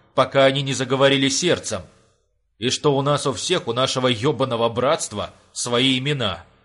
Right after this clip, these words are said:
У них Вар, Мар, не помню. А меня зовут Моха, понимаешь? Как? Моха? Моха?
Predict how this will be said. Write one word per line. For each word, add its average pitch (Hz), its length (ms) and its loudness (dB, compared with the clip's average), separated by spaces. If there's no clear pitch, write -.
У 113 120 -2
них 160 280 -2
Вар, 127 380 4
Мар, 123 380 2
не 147 100 0
помню. 113 480 -2
А 123 120 -4
меня 151 300 2
зовут 165 400 2
Моха, 131 580 2
понимаешь? 160 800 2
Как? 120 540 2
Моха? 135 640 2
Моха? 101 840 -2